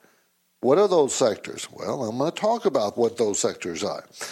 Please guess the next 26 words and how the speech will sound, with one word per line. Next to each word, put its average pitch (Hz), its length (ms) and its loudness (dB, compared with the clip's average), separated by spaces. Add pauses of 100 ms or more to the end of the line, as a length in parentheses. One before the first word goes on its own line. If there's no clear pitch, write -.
(320)
I 120 40 2
also 185 240 6
wanna 185 180 2
talk 175 260 2
about 165 560 2
our, 143 400 4
and 143 400 0
are 190 300 0
investors 180 640 0
acting 180 420 -4
rationally 127 920 -2 (440)
concerning 127 400 0
the 107 80 -2
stock 101 360 -2
market? 85 400 -10 (1120)
Our 135 160 6
dollar 214 380 8
dominance 214 720 2
is 170 240 0
fading. 214 760 0 (580)
It 123 120 -2
faded 156 360 4
last 160 400 4
year 202 140 4
and 165 80 0
eroded 160 520 2